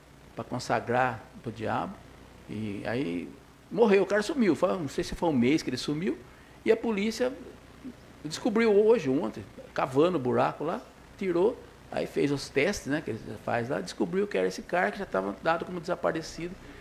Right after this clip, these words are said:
Aí foram averiguar o que tava acontecendo e tudo, mo-, tudo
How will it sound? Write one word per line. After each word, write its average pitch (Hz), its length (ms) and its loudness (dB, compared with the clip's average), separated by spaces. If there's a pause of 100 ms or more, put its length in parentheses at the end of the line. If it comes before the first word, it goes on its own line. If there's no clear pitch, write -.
(160)
Aí 196 160 10
foram 226 200 10
averiguar 190 560 8
o 180 40 0
que 175 80 -12
tava 156 180 -2
acontecendo 156 500 -4
e 196 40 -6 (160)
tudo, 208 400 -2 (220)
mo-, - 160 -2 (180)
tudo 269 380 2